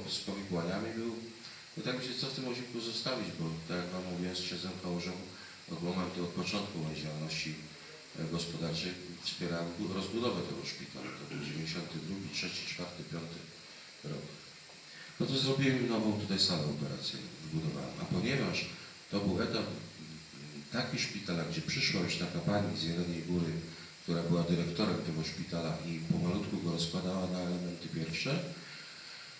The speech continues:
to oddział chirurgiczny miał subkonto, na które to subkonto można było wpłacać różnego typu darowizny i te pieniądze nie były zajmowane na przykład przez komornika w związku z licznymi długami, jakie szpital miał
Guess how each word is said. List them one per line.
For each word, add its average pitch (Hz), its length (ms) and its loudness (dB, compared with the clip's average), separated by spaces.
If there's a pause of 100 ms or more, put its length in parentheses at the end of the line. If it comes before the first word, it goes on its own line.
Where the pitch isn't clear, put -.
(160)
to 175 400 12
oddział 156 340 10
chirurgiczny 139 760 8
miał 120 160 4
subkonto, 135 680 6
na 113 160 4
które 110 260 4
to 101 160 2
subkonto 107 520 2
można 98 320 2 (140)
było 90 240 6
wpłacać 87 540 0
różnego 78 380 0
typu 80 240 0
darowizny 104 580 2
i 98 100 0
te 104 80 0
pieniądze 95 420 0
nie 87 280 2
były 90 140 4
zajmowane 82 560 2
na - 60 -2
przykład - 360 0
przez - 240 0
komornika 87 580 2
w - 40 -2
związku 76 360 -2 (460)
z 82 40 0
licznymi 90 360 4
długami, 104 420 8
jakie - 280 0
szpital - 280 -4
miał - 200 -4